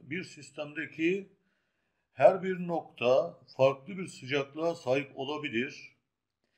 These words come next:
ve ayrıca sıcaklıklar, e, sıcaklıkları da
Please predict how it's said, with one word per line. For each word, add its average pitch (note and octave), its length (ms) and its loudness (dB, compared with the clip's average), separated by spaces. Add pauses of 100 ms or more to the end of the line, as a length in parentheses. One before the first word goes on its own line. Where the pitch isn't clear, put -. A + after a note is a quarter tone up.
(280)
ve B2+ 140 -2
ayrıca F3 720 4 (100)
sıcaklıklar, D3+ 960 -2 (460)
e, B2+ 260 -2
sıcaklıkları C#3 760 -6
da D3+ 340 4